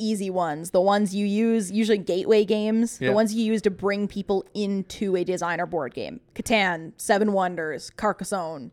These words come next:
Speaker 2: Century Spice Road.
Speaker 1: Azul.
Speaker 2: You know, a lot of these games have one mechanic to 'em.
Speaker 1: Yeah.
Speaker 2: And you're able to teach that mechanic, uh, which leads into the games that have the multiple ones,
Speaker 1: Yeah.
Speaker 2: right?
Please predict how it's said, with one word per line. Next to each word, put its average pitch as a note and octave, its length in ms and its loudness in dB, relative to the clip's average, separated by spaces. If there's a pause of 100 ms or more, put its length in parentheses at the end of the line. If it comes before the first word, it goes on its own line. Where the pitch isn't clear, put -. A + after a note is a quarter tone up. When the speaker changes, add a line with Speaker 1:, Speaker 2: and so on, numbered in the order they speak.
(140)
Speaker 2:
Century - 540 -2
Spice F2 340 0
Road. C2+ 240 -4
Speaker 1:
Azul. G3 640 4 (440)
Speaker 2:
You G2 120 -4 (140)
know, G2+ 140 -6
a A2+ 60 2
lot C3 260 4
of E3 100 0
these D#3 200 2
games A2+ 380 -2 (180)
have F#2+ 260 0
one G2 540 -2
mechanic F#2 600 -4
to A2 180 0
'em. C#3 160 -4 (100)
Speaker 1:
Yeah. A3+ 180 4 (420)
Speaker 2:
And F#2+ 600 0
you're F#2+ 140 2
able G#2 200 4
to G2+ 60 2
teach A#2+ 320 -2
that A#2 160 2
mechanic, F2+ 640 -2 (880)
uh, F2 300 0
which G2+ 260 0
leads A#2+ 320 0
into A#2 180 2
the G#2 120 0
games F2+ 300 -2
that F2+ 100 4
have G#2+ 160 0
the A2+ 60 -2
multiple C#3+ 380 -4
ones, - 280 -16
Speaker 1:
Yeah. - 80 6
Speaker 2:
right? - 160 2